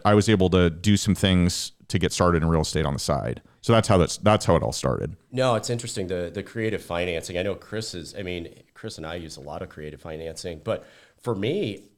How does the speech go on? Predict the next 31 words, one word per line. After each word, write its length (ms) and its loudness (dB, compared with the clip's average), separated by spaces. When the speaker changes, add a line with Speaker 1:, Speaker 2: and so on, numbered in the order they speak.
Speaker 2:
I 180 -4
just 340 -8
leveraged 440 -6
my 120 -6
personal, 800 -10
personal 380 -12
residence. 680 -10
I 20 -12
didn't 140 -4
know 100 -4
I 80 -4
could 160 -10
get 140 -4
a 80 -8
home 260 -6
equity 340 -6
line 260 -6
of 100 -12
credit. 440 -6
I 80 -8
could 240 -16
tap 360 -8
into 280 -10
that 140 -8
extra, 300 -14
you 80 -14
know, 180 -14
twenty 320 -8
percent 340 -8
of 60 -10
equity 420 -8